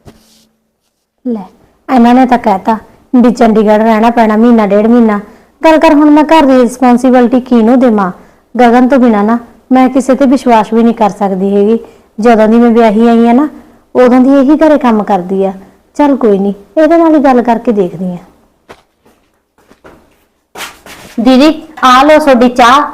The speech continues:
Speaker 2: ਵਧੀਆ ਕੜਾਕੇਦਾਰ। ਤੇ ਹੁਣ ਮੈਂ ਜਾਣੀ ਆ, ਕੰਮ ਸਾਰਾ ਹੋ ਗਿਆ, ਕਿਚਨ ਮੈਂ ਸਾਫ਼ ਕਰਾਈ।
Speaker 1: ਜਾਣੀ ਤਾਂ ਹੈਗੀ ਆ ਗਗਨ, ਮੈਂ ਨਾ ਤੇਰੇ ਨਾਲ ਇੱਕ ਗੱਲ ਕਰਨੀ ਸੀ।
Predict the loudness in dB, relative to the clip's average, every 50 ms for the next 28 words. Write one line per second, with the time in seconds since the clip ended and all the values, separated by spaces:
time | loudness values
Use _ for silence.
0 | -2 -2 2 2 2 2 2 2 0 -2 -2 -2 0 -2 0 2 2 0 0 -2
1 | -10 -20 -8 _ -2 0 2 2 2 4 4 4 2 2 2 0 0 -2 -4 -4
2 | -6 -6 -2 0 2 2 2 2 2 2 2 4 2 2 2 2 0 0 -4 -2
3 | -4 -4 0 2 4 4 4 2 2 0 -2 -2 -4 -6 -8 -6 -6 -6 -10 -12
4 | -18 _ _ _ _ _ _ _ _ -2 0 2 2 2 2 2 0 0 0 0
5 | 0 0 0 0 0 0 0 0 0 -2 -2 -4 -6 -18 -20 _ _ _ 0 0
6 | 2 2 2 2 2 2 2 2 2 0 0 0 0 -2 -2 -2 -4 -4 -4 -6
7 | -8 -8 -10 -12 -14